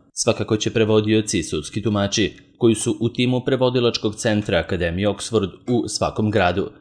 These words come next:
izvršiti obradu svih vrsta sadržaja u pisanoj formi, a istovremeno omogućiti zainteresovanima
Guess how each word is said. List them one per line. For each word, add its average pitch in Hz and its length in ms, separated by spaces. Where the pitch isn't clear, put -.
izvršiti 110 560
obradu 120 460
svih 117 300
vrsta 87 320
sadržaja 107 560
u 117 40
pisanoj 98 460
formi, 95 460
a 120 80
istovremeno 120 680
omogućiti 120 640
zainteresovanima 101 1160